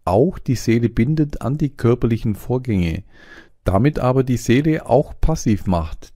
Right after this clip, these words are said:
diese Seele in ihrer Aktivität ertötet. Wir sind nicht etwa bloß materialistisch geworden, theoretisch materialistisch, wir sind materiell geworden.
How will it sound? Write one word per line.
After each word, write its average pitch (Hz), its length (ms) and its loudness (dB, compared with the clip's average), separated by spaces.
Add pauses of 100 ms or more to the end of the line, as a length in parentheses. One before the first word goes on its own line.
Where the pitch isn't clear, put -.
diese 101 220 0
Seele 135 380 0
in 165 320 0
ihrer 117 320 0
Aktivität 110 920 -2
ertötet. - 840 -6 (1200)
Wir 113 100 4
sind 175 240 2
nicht 190 220 0
etwa - 280 -2
bloß 98 380 0
materialistisch 113 800 -2
geworden, 87 680 0 (100)
theoretisch 113 680 0
materialistisch, 90 1000 -4 (460)
wir 104 120 2
sind 98 400 -2
materiell 110 840 0
geworden. 82 680 -4